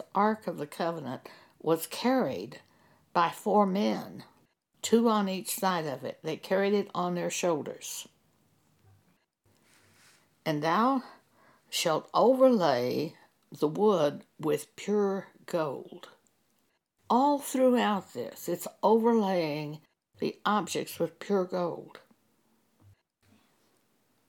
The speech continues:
Verse sixteen, "And thou shalt put into the ark the testimony which I shall give thee."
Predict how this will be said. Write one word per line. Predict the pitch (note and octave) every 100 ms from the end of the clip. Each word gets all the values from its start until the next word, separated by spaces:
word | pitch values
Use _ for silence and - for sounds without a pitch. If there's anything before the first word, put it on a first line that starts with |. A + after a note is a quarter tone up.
| _ -
Verse | E3+ F#3+
sixteen, | - - G#3+ - - A3+ F#3+ C#3 B2 - -
"And | E3 D3+
thou | F3+ G#3+ B3+
shalt | B3 - D#3 -
put | - A3 A3 -
into | A3+ C4+ C4 B3
the | G3+ F#3+ -
ark | F3+ E3+ C#3 D3 - - - _ _ _ _ _ _ _ _ _
the | E3
testimony | D#3+ - B3 B3 - E3 D3+ C#3 C#3+ C#3 - -
which | F3+ E3 - - -
I | G3 F3+ D#3 D3+
shall | - - E3
give | - C#3 C3 -
thee." | B2 - -